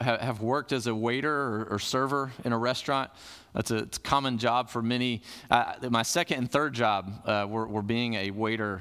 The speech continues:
uh, here in town. And, uh, it's a great job to have, at least at one point in life. Um, but this applies to other jobs as well. But being a waiter, if you think about it, the, the, your, your job is to engage and serve the people who walk in and come sit at your tables.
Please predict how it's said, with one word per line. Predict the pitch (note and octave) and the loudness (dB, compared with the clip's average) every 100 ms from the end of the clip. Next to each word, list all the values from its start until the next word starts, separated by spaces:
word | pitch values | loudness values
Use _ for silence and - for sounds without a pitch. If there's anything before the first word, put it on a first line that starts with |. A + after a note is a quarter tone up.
| A2+ - | -6 -2
uh, | G2 | -2
here | G#2 B2 | 0 -2
in | A2+ | -2
town. | G2 A#2+ A#2 G2+ F#2+ - - - - - | 0 0 0 -2 -6 -12 -20 -20 -20 -6
And, | B2 A#2 A2 G2+ G2 - | 0 2 0 -2 -2 0
uh, | G#2 | 0
it's | A2+ C3+ | 0 -2
a | |
great | A2+ G3+ C3+ | 0 0 0
job | C#3+ B2+ | 0 2
to | A2 | 0
have, | C3 A#2+ G2+ | 2 2 0
at | |
least | G#2+ A#2+ | -2 -2
at | A2 | -2
one | A2+ A2+ | -2 0
point | A#2 G#2 | 0 0
in | G2 | 0
life. | F#2+ F2 E2+ - - - - | 0 0 -4 -14 -16 -10 0
Um, | A2 G#2+ | 0 2
but | |
this | C#3+ | 0
applies | D#3 C3 D3 C3+ | 0 2 2 2
to | C3 | 0
other | C3 B2+ | 0 2
jobs | B2+ A#2+ | 2 0
as | A2+ | -2
well. | A2 C3+ | 0 0
But | A#2+ | 2
being | B2 G#3 | 0 2
a | F#3+ | 0
waiter, | B2+ D#3 F#3 A#2+ G#2 G2+ - - | 0 0 0 0 -4 -8 -14 -2
if | C3+ | 0
you | C3+ | 2
think | G3 | 0
about | A3+ D3+ | 2 2
it, | C3+ | 2
the, | C#3 | -2
the, | C#3+ C#3 C#3 D3 | 0 0 0 0
your, | D#3 A#2+ - - - | 0 -2 -10 -10 0
your | D#3+ | 0
job | C#3 D#3 F#3+ C#3+ A#2 D3 C3+ - - | 2 4 4 4 2 -2 -8 -16 -2
is | D3 C#3+ | 0 2
to | D#3 C#3+ C3 - - - | 2 2 0 -4 -8 -2
engage | D#3 C#3+ D3+ F#3+ A3 G#3+ - | 0 2 2 2 0 -2 0
and | D#3 C#3+ | 0 0
serve | - G3 F3 D3 | 2 2 2 0
the | C3 | -2
people | E3+ D#3 C#3+ | 0 2 2
who | C#3 | 2
walk | C3 B2+ C3+ | 2 2 2
in | B2+ | 0
and | A#2 | 0
come | B2 A2 | 0 0
sit | A#2 | 0
at | G2+ | -2
your | F#2 | -2
tables. | - E2+ - - | -2 -4 -6 -14